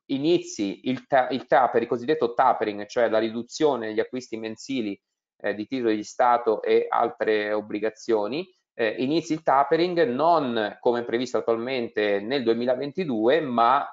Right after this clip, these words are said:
magari alla fine di quest'anno. E qui, eh, tutto va, eh, a cascata, eh, questo lascerà prevedere un, ehm, un rialzo dei tassi anticipato rispetto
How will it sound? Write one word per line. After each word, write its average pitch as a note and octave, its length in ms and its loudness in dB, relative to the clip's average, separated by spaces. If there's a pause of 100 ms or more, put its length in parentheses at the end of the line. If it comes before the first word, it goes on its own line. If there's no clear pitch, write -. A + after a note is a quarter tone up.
(180)
magari A#2+ 560 0
alla A2 180 0
fine A2+ 260 -8
di G#2 100 -8
quest'anno. G#2 640 -4 (400)
E - 220 -2
qui, D#3+ 460 4
eh, G#2 440 -4
tutto D3 340 -2
va, A#2 400 4
eh, G#2+ 380 -8
a A2+ 180 -4
cascata, - 840 2
eh, G#2 720 -16
questo A#2 500 -4 (280)
lascerà B2 640 2
prevedere A#2 720 -2 (260)
un, C3+ 240 -8
ehm, G2+ 1000 -8 (380)
un C#3+ 180 -4
rialzo C#3+ 460 2
dei D#3 160 -4
tassi A#2 580 0
anticipato A#2+ 840 -4
rispetto A#2 600 -4